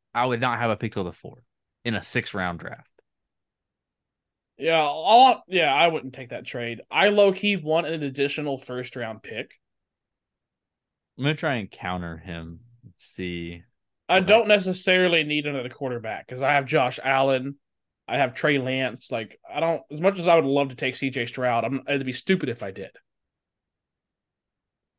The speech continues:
Speaker 1: Oh, I don't think I could do this, but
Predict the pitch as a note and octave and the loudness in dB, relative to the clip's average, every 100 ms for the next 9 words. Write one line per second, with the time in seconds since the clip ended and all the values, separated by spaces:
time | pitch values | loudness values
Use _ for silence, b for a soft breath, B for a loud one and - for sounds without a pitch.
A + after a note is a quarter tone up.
0 | _ _ G2 F#2+ F2+ F2 F2 E2+ E2 _ | _ _ -2 -2 -2 -4 -6 -8 -14 _
1 | _ G2 F#2+ F#2 - G2 F2+ F2 F2+ - | _ -4 -4 -4 -8 -12 -12 -12 -18 -12
2 | F2+ F2+ F2+ F#2 F#2 F2+ - - _ _ | -8 -6 -4 -4 -4 -6 -12 -20 _ _
3 | _ _ F#2+ F2+ F2+ | _ _ -6 -6 -6